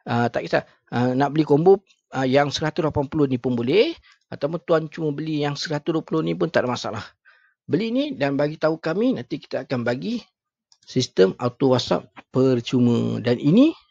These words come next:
sistem auto WhatsApp percuma ni pun kita akan bagi lifetime. Sekali beli, boleh guna lifetime.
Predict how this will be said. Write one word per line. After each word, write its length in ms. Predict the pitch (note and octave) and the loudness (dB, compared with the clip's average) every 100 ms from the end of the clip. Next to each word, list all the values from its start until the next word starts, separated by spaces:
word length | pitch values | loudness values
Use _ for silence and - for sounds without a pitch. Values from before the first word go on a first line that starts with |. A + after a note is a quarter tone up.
| - - | -20 -12
sistem 400 | - C3+ - - | -8 -8 -2 -2
auto 240 | C3+ E3+ D#3+ | 0 2 2
WhatsApp 240 | - - | 2 -2
percuma 320 | - E3 F3+ | -2 0 2
ni 160 | A3 D4+ _ _ _ _ _ _ | 2 0 _ _ _ _ _ _
pun 240 | - F3+ F3+ | -6 -4 -4
kita 240 | - D3 | -8 -6
akan 240 | C3+ C3+ C#3+ | -4 -4 -4
bagi 160 | C3 | -4
lifetime. 480 | A#2 C3 - B2 A2+ - _ _ _ | -2 -4 -2 -4 -4 -6 _ _ _
Sekali 640 | - B2 - C3 E3 F3 D#3+ D3 C#3+ C3+ C3+ B2+ | -10 -6 -2 0 0 -2 -2 0 0 2 2 2
beli, 400 | A#2+ D3 C#4 D#4+ _ _ _ | 4 6 6 4 _ _ _
boleh 320 | - B2 B2 | 2 6 6
guna 240 | A#2+ D#3 A#3+ B3+ _ _ _ _ _ | 6 6 6 4 _ _ _ _ _
lifetime. 480 | B2 A#2 - A2 F2+ | -6 -6 -8 -14 -14